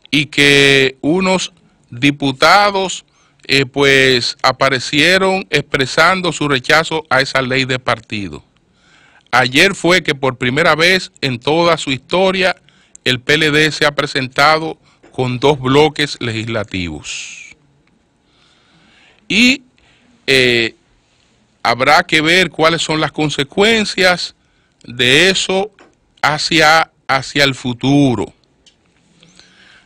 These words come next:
Decíamos aquí, y fíjense que por eso no ha sido un tema que tengamos de manera tan insistente. Yo me he referido al tema de la ley de partido,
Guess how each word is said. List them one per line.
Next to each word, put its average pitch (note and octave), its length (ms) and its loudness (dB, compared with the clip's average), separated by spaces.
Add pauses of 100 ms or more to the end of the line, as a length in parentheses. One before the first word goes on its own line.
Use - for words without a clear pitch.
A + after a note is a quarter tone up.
(120)
Decíamos G3 960 0
aquí, C3+ 560 0 (580)
y G2 140 -6
fíjense E3 460 -2
que C#3+ 160 -4
por B2 300 -6
eso G#3 760 0 (480)
no F#3+ 560 -2
ha F3+ 80 0
sido A3 500 -2
un F3 180 -2
tema G3+ 440 2
que F3+ 120 -6
tengamos E3+ 640 0
de F3 120 -6
manera E3+ 360 0
tan E3+ 280 -4
insistente. D#3 960 0 (800)
Yo D3 220 -2
me G#3+ 160 0
he G#3+ 40 0
referido G3+ 720 0
al D3+ 140 0
tema F3+ 320 0
de E3 80 0
la C#3+ 100 2
ley C#3+ 220 2
de E3 120 -2
partido, D#3 840 -4